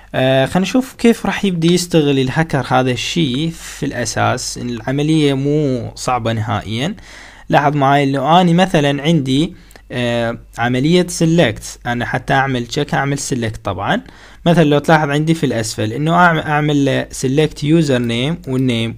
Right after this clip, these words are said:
وين يكون عندك الباسورد، يعني بدي أعمل select عليهن ذني كلهن. عندما يكون عندي الشرط، إيش الشرط؟ لاحظ الشرط، اليوزر آي دي،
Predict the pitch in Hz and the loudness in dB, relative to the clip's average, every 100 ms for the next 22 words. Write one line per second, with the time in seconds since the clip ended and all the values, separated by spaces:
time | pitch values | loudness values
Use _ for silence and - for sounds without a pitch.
0 | - 143 165 135 127 131 131 131 117 120 | -2 0 2 0 -2 -6 -6 -6 -4 -4
1 | 120 113 127 123 135 131 117 107 107 117 | -4 -4 -8 -4 0 0 0 -8 -6 -6
2 | 117 120 123 123 113 117 113 120 120 110 | -4 -6 -4 -4 -2 -4 -6 -6 -4 -6
3 | 120 107 113 113 113 110 107 - 151 175 | -4 -4 -2 -4 -2 -2 -2 -4 -2 0
4 | 262 - - - - - 143 156 160 160 | -2 -8 -20 -20 -20 -6 0 2 4 2
5 | 160 - 180 160 160 143 131 - 123 - | 2 0 0 2 0 0 -2 -4 -4 -4
6 | 160 170 165 165 143 135 135 135 127 123 | 0 2 0 0 -2 -2 0 0 0 -4
7 | 107 113 104 - 120 123 165 196 175 147 | -4 -4 -6 -6 -4 4 4 4 4 2
8 | 147 123 127 117 113 120 170 | 0 0 2 2 0 0 -2